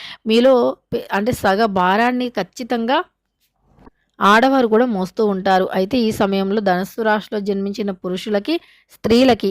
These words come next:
ఇద్దరికీ కూడా సమాన కష్టాలు ఉన్నాయని చెప్పుకోవచ్చు. ఎటువైపు నుండి చూసుకున్నా ఆర్థికంగానే, అంటే డబ్బు ఇంట్లో లేకపోవటం వల్లే సమస్యలు అనేవి వస్తున్నావు, వస్తున్నాయి అనేటటువంటిది వాస్తవం. ఇక ఈ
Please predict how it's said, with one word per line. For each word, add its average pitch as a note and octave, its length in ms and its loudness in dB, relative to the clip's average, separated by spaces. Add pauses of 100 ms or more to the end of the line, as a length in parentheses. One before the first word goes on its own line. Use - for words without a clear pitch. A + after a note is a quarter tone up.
(120)
ఇద్దరికీ A#3+ 560 -2
కూడా G3+ 380 0
సమాన G#3 500 0
కష్టాలు G3+ 520 2
ఉన్నాయని F#3 460 -2
చెప్పుకోవచ్చు. F3+ 720 -2 (440)
ఎటువైపు C4+ 520 2
నుండి C#4+ 240 -2
చూసుకున్నా B3 540 -2 (140)
ఆర్థికంగానే, G#3+ 800 0
అంటే F#3 260 -4
డబ్బు F#3 400 0
ఇంట్లో F#3+ 380 -2
లేకపోవటం G3+ 840 -2
వల్లే G3+ 280 0 (400)
సమస్యలు B3 640 0
అనేవి B3+ 360 0
వస్తున్నావు, A3 760 0 (100)
వస్తున్నాయి A3 720 -2
అనేటటువంటిది G3 800 -2
వాస్తవం. F3+ 560 0 (420)
ఇక C4+ 160 -4 (520)
ఈ - 20 2